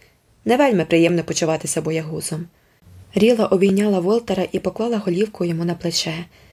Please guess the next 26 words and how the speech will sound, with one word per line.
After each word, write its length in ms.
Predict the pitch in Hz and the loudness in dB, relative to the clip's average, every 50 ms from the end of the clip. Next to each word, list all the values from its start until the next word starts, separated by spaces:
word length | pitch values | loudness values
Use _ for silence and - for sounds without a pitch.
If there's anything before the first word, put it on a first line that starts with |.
| _ _ _ _ _ - | _ _ _ _ _ -2
Як 260 | - 226 269 294 262 | 0 2 2 2 2
добре, 300 | 202 220 233 247 - 208 | 2 2 2 4 2 0
що 200 | 208 - - 190 | 0 0 -2 0
він 180 | 175 202 208 208 | 2 2 4 4
не 80 | 190 190 | 2 0
хоче 340 | - - 196 214 214 190 | 0 -2 -2 -2 -2 -2
записуватися 720 | 170 190 180 - 175 175 175 - 170 175 170 170 165 - 180 | -2 -2 -2 0 -2 -2 -2 -2 -2 -2 -2 -4 -4 -4 -4
до 100 | 175 180 | -4 -2
війська. 520 | 170 170 160 170 - - - - 165 160 - _ _ _ _ _ _ _ _ - | -4 -4 -4 -4 -6 -8 -6 -8 -10 -10 -10 _ _ _ _ _ _ _ _ -4
На 60 | 175 | 0
якусь 360 | 180 180 175 - 190 185 - 190 | 0 0 2 0 -2 -2 0 0
мить 260 | 180 196 208 208 - | 0 0 0 0 -2
їй 100 | 175 175 | -2 -2
стало 340 | - - 196 185 185 180 175 | -2 -4 -4 -2 -2 -2 -4
так 300 | - - 190 196 - - | -4 -4 -6 -6 -4 -4
нездолано 480 | 185 175 - - 180 180 185 180 175 | -4 -2 0 -2 0 0 0 -2 -4
страшно. 540 | - - - 180 185 208 - - 185 170 175 - _ _ _ _ _ _ _ _ _ - | -6 -6 -8 -8 -8 -8 -10 -12 -12 -14 -14 -14 _ _ _ _ _ _ _ _ _ -2
І 80 | - 196 | 0 2
як 220 | 202 240 240 - | 2 2 0 0
чудово, 520 | - - 180 185 214 240 214 196 190 185 - - - - - - _ | -2 -2 0 2 2 2 2 2 0 0 -2 -6 -20 -20 -20 -20 _
що 220 | - - - 214 | -12 -2 0 0
Волтер 400 | 185 185 202 220 233 233 - 202 | 2 4 4 2 4 2 -2 -6
звіряє 440 | - - 190 196 185 190 202 202 202 | -4 -2 -2 0 0 2 2 2 0
свої 360 | 196 - - 185 180 170 190 | 0 0 -2 -2 -2 -2 -2
гризоти 580 | 196 180 185 180 170 - 180 180 196 190 - 175 | -2 -2 -2 -2 -2 0 -2 -2 -2 -2 -4 -6
їй, 440 | 175 170 185 190 185 165 147 - | -6 -4 -2 0 0 0 -2 -6